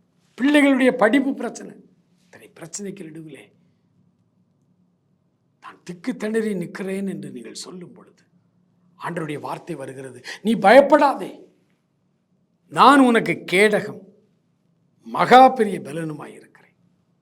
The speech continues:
மகிமை நிறைந்த எங்கள் ஆண்டவரே, இந்த அருமையான வேலைக்காய் நன்றியோடு, நன்றியோடு உம்மை துதிக்கிறோம். உம்மை முழுமையாய் உம் பின்னால் வந்த உம்முடைய பிள்ளைகள்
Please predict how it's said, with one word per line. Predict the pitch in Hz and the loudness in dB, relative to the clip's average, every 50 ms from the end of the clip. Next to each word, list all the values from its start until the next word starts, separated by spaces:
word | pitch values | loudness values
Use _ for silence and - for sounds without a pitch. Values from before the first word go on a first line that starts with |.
| _ _ _ _ | _ _ _ _
மகிமை | - 143 170 170 208 196 190 175 | -12 -10 -8 -8 -6 -4 -4 -4
நிறைந்த | 165 156 151 160 175 190 180 175 170 | -4 -4 -4 -4 -4 -6 -6 -8 -8
எங்கள் | 156 143 143 139 | -10 -10 -12 -14
ஆண்டவரே, | 123 117 147 165 156 156 135 131 131 135 156 175 _ _ _ _ _ _ _ _ _ _ _ _ _ _ _ _ _ | -14 -14 -14 -14 -14 -16 -16 -18 -20 -20 -20 -20 _ _ _ _ _ _ _ _ _ _ _ _ _ _ _ _ _
இந்த | - - | -14 -10
அருமையான | 139 160 202 208 220 220 214 214 220 220 208 185 160 - - - - - _ _ - - | -8 -6 -4 -2 0 0 2 2 0 0 -2 -4 -6 -8 -12 -18 -20 -20 _ _ -8 -2
வேலைக்காய் | 160 202 214 226 220 - - 208 196 185 170 160 | 0 2 2 2 2 2 0 0 -2 0 -2 -4
நன்றியோடு, | 165 180 196 196 214 214 220 214 202 196 180 170 | -4 -4 -4 -4 0 2 2 2 2 0 -2 -4
நன்றியோடு | 160 165 185 190 220 220 226 226 226 220 214 | -4 -6 -4 -4 -2 0 0 0 0 0 -4
உம்மை | 190 170 151 - - | -6 -8 -10 -12 -16
துதிக்கிறோம். | - - - - _ - - - _ _ _ _ _ _ _ _ _ _ _ _ _ _ _ _ _ _ _ | -20 -20 -20 -20 _ -20 -20 -20 _ _ _ _ _ _ _ _ _ _ _ _ _ _ _ _ _ _ _
உம்மை | - 127 127 139 156 165 | -14 -14 -12 -12 -8 -4
முழுமையாய் | 196 240 277 277 277 277 269 262 254 240 226 196 - - - - - - - _ _ - 175 | -2 0 2 2 2 2 4 4 4 4 4 2 -2 -6 -12 -18 -20 -20 -20 _ _ -12 -10
உம் | 175 175 170 | -10 -6 -4
பின்னால் | 202 226 247 247 247 233 214 196 175 | -2 -2 2 4 6 4 4 4 2
வந்த | 180 208 226 220 233 220 | 0 0 2 2 2 2
உம்முடைய | 202 196 190 185 180 185 185 | 2 0 0 -2 -2 -2 -4
பிள்ளைகள் | 196 214 208 202 190 180 156 | -4 -2 0 0 0 -2 -4